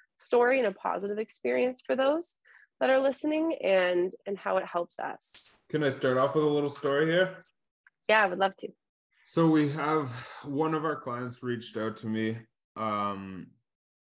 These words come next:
Speaker 2: a couple days ago and, and has had a,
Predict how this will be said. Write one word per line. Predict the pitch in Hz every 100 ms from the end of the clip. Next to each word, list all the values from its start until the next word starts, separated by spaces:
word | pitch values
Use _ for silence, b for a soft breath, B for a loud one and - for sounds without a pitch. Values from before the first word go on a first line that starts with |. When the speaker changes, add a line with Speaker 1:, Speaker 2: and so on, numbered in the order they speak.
| _ _ _ _ _ 170 - _ _ _ - 120 113 117 _ _ -
Speaker 2:
a | -
couple | - 139
days | 110 101 104
ago | 95 95 90
and, | - 113 110
and | 104 117
has | 113 117 110
had | - 107 120
a, | 143